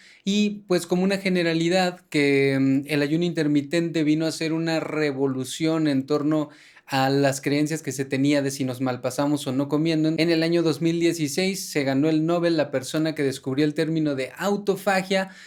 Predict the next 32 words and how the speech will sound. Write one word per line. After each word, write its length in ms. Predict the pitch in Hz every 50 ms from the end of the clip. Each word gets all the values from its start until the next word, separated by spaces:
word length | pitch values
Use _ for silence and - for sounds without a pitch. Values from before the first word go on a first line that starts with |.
| - - _
que 100 | - 190
básicamente 560 | 208 214 202 220 202 190 185 190 196 190 190
consiste 460 | 190 175 165 151 - 180 165 - 190
en 80 | 175 160
comernos 480 | 156 143 139 147 147 156 165 151 -
a 40 | 147
nosotros 440 | 131 127 120 143 151 156 160 160 151
mismos, 360 | 160 175 165 156 165 160 165
pero 220 | - - 123 123 123
de 80 | 135
una 160 | 135 135 139
muy 220 | 135 131 135 135 131
buena 260 | 123 127 123 123 131
manera. 420 | 131 131 139 160 185 170 139 139
Es 140 | 135 127 117
decir, 380 | 117 113 - - 151 139 135 -
el 160 | 131 127 113
cuerpo 300 | - - 131 127 131 -
empieza 340 | 156 151 139 135 131 127 -
a 60 | 151
consumir 480 | - 147 131 120 117 127 120 123 127 131
las 160 | 139 135 135
células 360 | - 139 135 139 139 139 131 135
muertas 460 | 143 139 143 135 135 - 160 147 -
y 60 | 143
las 160 | 120 123 117
cuestiones 420 | - - 120 120 - 143 143 143 143
que 120 | 139 131
no 100 | 127 131
son 180 | 127 139 131 123
tan 200 | 131 131 135 131
funcionales 640 | 143 147 147 170 170 170 170 160 147 160 175 -